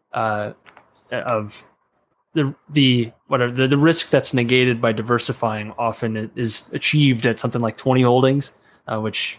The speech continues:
if you get up to that, you're probably just about as good as a, as a well-diversified fund, as long as it's not all in the same exact sector or something like that. So, you know, it's like, if you can get up to that point, you're probably getting all the benefits of diversification anyways.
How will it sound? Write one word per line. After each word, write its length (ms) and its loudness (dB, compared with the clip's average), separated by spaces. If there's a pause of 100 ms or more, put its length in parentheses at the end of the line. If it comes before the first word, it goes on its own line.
if 120 -20
you 40 -4
get 120 0
up 100 2
to 100 -2
that, 220 2
you're 100 -10
probably 640 2
just 320 -2
about 240 4
as 100 -2
good 240 0
as 140 -2
a, 100 -2
as 140 -6
a 80 -4
well-diversified 1120 0
fund, 300 -2 (200)
as 80 -2
long 140 4
as 100 0
it's 120 2
not 120 4
all 120 6
in 80 2
the 60 -2
same 260 0
exact 280 -2
sector 360 -4
or 40 -4
something 280 -10
like 160 -6
that. 280 -2
So, 300 -4 (420)
you 80 2
know, 240 2
it's 240 -4
like, 320 0 (240)
if 100 -4
you 40 6
can 80 6
get 100 4
up 120 2
to 80 4
that 200 2
point, 220 0
you're 100 -6
probably 360 0
getting 200 0
all 80 0
the 60 -2
benefits 420 -6
of 120 -14
diversification 760 -10
anyways. 600 -6